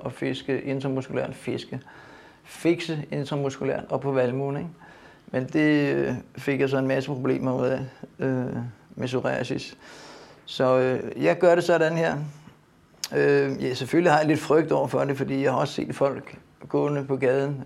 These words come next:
Øh, det var godt nok en engelsk dokumentar om ambulancefolk, hvor der bare en ung mand, lige pludselig så bristede den, du ved. Og det var tre timer siden, han havde taget det, ikke?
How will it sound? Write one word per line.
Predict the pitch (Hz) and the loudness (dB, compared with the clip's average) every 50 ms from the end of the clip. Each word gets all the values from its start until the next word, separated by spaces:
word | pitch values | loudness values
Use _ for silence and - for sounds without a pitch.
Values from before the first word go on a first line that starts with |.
| - - - | -12 -10 -8
Øh, | - - - - - - | -6 -6 -6 -6 -4 -2
det | 135 131 | 0 0
var | 131 | 0
godt | 127 131 131 | 0 -2 -2
nok | 131 135 135 135 - - | -2 -2 -4 -6 -6 -8
en | 135 127 123 123 - - - _ | -6 -6 -6 -6 -8 -12 -8 _
engelsk | 147 147 143 147 151 147 - - - - - _ _ _ - _ _ - | -2 -2 -2 -2 -4 -6 -6 -10 -18 -20 -20 _ _ _ -20 _ _ 0
dokumentar | 139 131 131 127 127 131 131 - 131 135 | 0 0 0 0 -2 -2 -2 -2 -2 -2
om | 131 127 - 127 127 123 117 - | -2 -2 -4 -4 -6 -8 -8 -6
ambulancefolk, | 143 131 123 123 131 127 135 135 131 147 131 135 - - - - - - - - - - - - - - | -4 -2 -2 0 0 0 -2 -2 -4 -4 -4 -4 -4 -6 -8 -14 -20 -20 -20 -20 -20 -20 -20 -20 -10 -6
hvor | - - - | -6 -4 -2
der | 131 131 | -2 -2
bare | - 127 127 123 | 0 0 0 0
en | - - | 0 -2
ung | 135 143 - | -4 -2 -2
mand, | 127 131 139 - - - | -4 -4 -4 -6 -6 -2
lige | 139 147 143 | 0 0 0
pludselig | 131 135 139 123 131 151 151 | 0 -2 -2 0 0 -2 0
så | |
bristede | - 131 127 127 - - 139 131 | 0 -2 -2 -2 -2 -2 -2 -2
den, | 135 135 | -2 -2
du | 139 | -2
ved. | 143 143 139 - - | -4 -6 -6 -6 -4
Og | 127 | 0
det | 131 135 | 0 0
var | 131 | 0
tre | 135 - 156 151 143 | 0 0 0 0 0
timer | 127 139 135 135 | 0 -2 -2 0
siden, | 127 131 135 135 | -2 -2 -2 -2
han | 131 123 | -2 -2
havde | 131 127 120 | -4 -6 -4
taget | - 127 123 131 127 135 | -2 -2 -2 0 -2 -2
det, | 147 | -4
ikke? | 160 156 | -6 -8